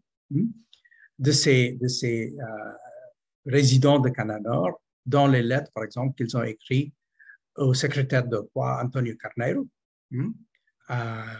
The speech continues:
dans lequel, vous voyez, ils essaient de trouver les moyens de négocier avec les Portugais, mais en,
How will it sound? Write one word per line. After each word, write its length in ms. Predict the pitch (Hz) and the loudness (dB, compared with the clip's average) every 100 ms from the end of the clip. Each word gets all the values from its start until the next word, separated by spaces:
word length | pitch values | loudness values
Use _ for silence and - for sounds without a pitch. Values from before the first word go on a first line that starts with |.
| 110 110 | -18 -14
dans 240 | 110 127 | -4 -2
lequel, 380 | 120 - 135 135 | -2 -4 -2 -2
vous 120 | 113 | -6
voyez, 520 | 110 117 135 151 139 | -8 -2 0 2 0
ils 220 | 120 113 120 | -4 -6 -6
essaient 440 | 117 - 127 135 | -6 -4 -2 -4
de 360 | 127 113 113 - | -6 -12 -12 -14
trouver 520 | - 131 127 127 123 | -4 0 2 2 2
les 160 | 113 117 | 0 -2
moyens 580 | 113 123 127 127 123 | 0 2 2 2 0
de 100 | 120 | -2
négocier 540 | - 117 120 - - 127 | -8 -10 -10 -8 -4 -2
avec 220 | 113 - _ | -4 -10 _
les 80 | _ | _
Portugais, 540 | _ - - 139 139 | _ -12 -2 0 0
mais 220 | 135 120 | 0 -4
en, 120 | 117 | -10